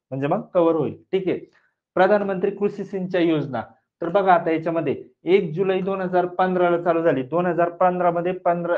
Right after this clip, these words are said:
ए, कृषी सिंचाई, प्रधानमंत्री कृषी सिंचाई योजना एक जुलै दोन हजार पंधरा ला. प्रश्न काल येऊन गेला, "हर खेत को पाणी" कशाचा मोटो आहे, तर ते कृषी सिंचाईचा आहे.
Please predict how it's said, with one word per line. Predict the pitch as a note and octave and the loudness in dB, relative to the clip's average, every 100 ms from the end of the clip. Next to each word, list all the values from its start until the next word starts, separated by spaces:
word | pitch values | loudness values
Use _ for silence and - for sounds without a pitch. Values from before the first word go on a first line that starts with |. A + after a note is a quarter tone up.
| C3+ | -4
ए, | D#3+ D#3+ _ _ | -6 -8 _ _
कृषी | F3+ F#3 F#3 | -6 -6 -6
सिंचाई, | F#3 E3+ D#3+ C3+ A2 - _ _ | -4 -4 0 0 0 -10 _ _
प्रधानमंत्री | D#3+ E3+ F#3+ F#3 F3 F3 F#3 | 0 2 2 2 -2 0 0
कृषी | F#3 F3+ F3 F#3 | 0 -4 -2 -2
सिंचाई | F3+ F3+ E3+ D#3+ F3+ F3 | -2 -6 -8 -2 0 2
योजना | E3+ D#3+ D#3+ C3+ A2+ - _ | 2 0 0 0 -2 -12 _
एक | D3+ F3 E3+ | 0 0 2
जुलै | F3 F3 E3+ | 2 2 2
दोन | F3+ | 0
हजार | F3+ E3 D#3+ | 0 0 0
पंधरा | - F3 F3+ D#3 | 2 0 4 4
ला. | C#3+ | 4
प्रश्न | - E3 E3 E3+ | 2 -4 -4 -6
काल | - E3+ | 2 4
येऊन | F3 F3 F3 | 6 4 2
गेला, | E3 C#3 C3+ | 2 0 0
"हर | D#3+ E3+ | 0 0
खेत | F3 F3+ - - | 0 -4 -4 -6
को | D#3+ | 0
पाणी" | D#3+ D#3 C#3 A2+ _ _ - | 2 2 2 -6 _ _ -6
कशाचा | E3+ F3 E3+ E3 | -4 -2 -2 -2
मोटो | E3 D#3+ D#3+ | -2 -4 -4
आहे, | B2+ | -4
तर | D3+ | -6
ते | D3+ | -6
कृषी | G3+ - G#3 F3 | -8 -6 -10 -6
सिंचाईचा | F3 E3 D#3 C#3 C3 | -4 -2 0 0 2
आहे. | A#2+ | -2